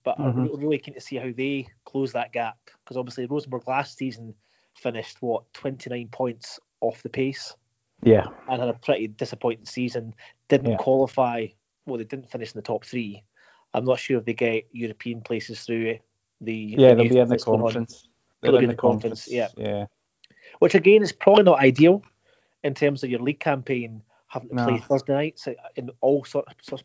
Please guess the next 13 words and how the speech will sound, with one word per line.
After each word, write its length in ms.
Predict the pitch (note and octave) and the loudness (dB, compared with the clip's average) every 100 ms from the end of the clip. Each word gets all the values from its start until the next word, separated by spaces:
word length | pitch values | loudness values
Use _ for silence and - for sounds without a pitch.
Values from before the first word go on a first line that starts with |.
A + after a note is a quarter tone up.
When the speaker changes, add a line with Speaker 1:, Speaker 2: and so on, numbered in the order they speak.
| _ | _
Speaker 1:
all 180 | - D#3+ | -4 -4
sorts 220 | - - | -4 -8
of 60 | - | -6
places. 440 | E3 D#3 F3 - _ _ _ | -6 -6 -10 -14 _ _ _
Speaker 2:
Yeah. 300 | A2 G2+ F#2+ - _ _ _ _ _ _ _ _ _ - - - - | -4 -4 -6 -14 _ _ _ _ _ _ _ _ _ -20 -20 -20 -6
Yeah, 540 | - D#3 F3 F3+ F3 F3+ - | 6 10 12 12 8 4 -8
it's 200 | E3 - | -10 0
an 100 | E3 | 0
interesting 540 | F3 F3 F#3 - E3+ | 0 0 -2 -2 -4
one 120 | E3 D#3 | -2 0
with 120 | D#3 | 2
Rosenborg. 600 | D3+ D3 D3 C#3+ C#3 B2+ | 2 2 4 4 4 2
Um, 520 | B2+ B2+ B2 B2 A2+ | 4 4 4 2 0